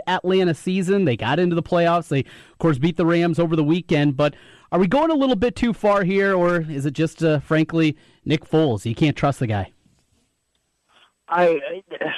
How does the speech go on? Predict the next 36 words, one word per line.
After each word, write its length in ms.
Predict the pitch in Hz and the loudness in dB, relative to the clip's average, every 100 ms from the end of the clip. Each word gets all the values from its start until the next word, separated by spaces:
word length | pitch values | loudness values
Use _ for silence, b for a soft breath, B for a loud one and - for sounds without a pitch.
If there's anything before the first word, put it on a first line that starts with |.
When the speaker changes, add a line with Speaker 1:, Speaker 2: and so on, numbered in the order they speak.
| - - | -8 -8
Speaker 2:
I 80 | 147 - | -6 -4
think 160 | 170 | -2
we 140 | 139 127 | 2 2
are 120 | 131 | 2
going 240 | 127 127 | 0 -2
too 160 | - 123 - | -4 -8 -4
far. 320 | 117 113 113 | 0 0 0
I 60 | |
think 240 | 139 208 190 | -2 -4 -4
this 80 | 160 | -2
Eagles 240 | 127 131 123 | 0 0 0
team 140 | 120 | -6
is 80 | 110 | -8
still 160 | - 120 | -4 -4
pretty 220 | - 110 | -2 -4
good. 300 | 113 117 117 | 0 0 2
And 100 | 120 | 0
let's, 200 | 160 196 _ _ _ _ - | 0 -2 _ _ _ _ -6
look, 220 | 254 202 - | -4 -2 0
Foles 220 | 220 202 | 0 0
has 100 | 151 | -4
not 180 | 165 190 | -2 0
looked 140 | 165 | 0
good 160 | 160 156 | 0 0
the 60 | |
last 280 | 139 139 139 - | 2 0 -2 -4
five 220 | 139 131 | -4 -2
quarters 340 | 127 131 135 - | 0 0 0 -2
he's 120 | 107 | -8
played. 400 | - 123 127 131 _ _ _ - 110 | -2 0 0 -2 _ _ _ -20 -8
That, 180 | 123 127 | -4 -4
there's 280 | - 135 117 - _ | 0 0 -2 -6 _
obviously, 680 | - 131 120 98 - 92 92 | -6 -4 -4 -6 -6 -6 -2
I 120 | 101 | -2
mean, 160 | 110 104 | -2 -2
everybody 380 | 117 117 95 | -2 -2 -4